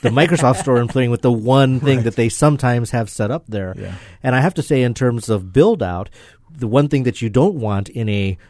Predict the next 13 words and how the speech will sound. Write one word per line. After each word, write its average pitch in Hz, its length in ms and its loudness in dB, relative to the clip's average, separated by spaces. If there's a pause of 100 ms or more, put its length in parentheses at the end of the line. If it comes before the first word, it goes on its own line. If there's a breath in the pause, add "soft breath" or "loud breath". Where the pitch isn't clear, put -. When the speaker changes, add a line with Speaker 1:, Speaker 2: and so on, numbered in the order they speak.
Speaker 1:
V 113 200 -2
R 101 180 0
space 104 420 -4
is 104 100 -2
a 101 60 -2
lot 104 180 -2
of 95 100 -6
furniture, 104 540 -2
walls, 101 500 -2
and 98 140 -4
fixtures. 98 580 -6
So 110 340 0
Speaker 2:
Mm-hmm. 95 120 -8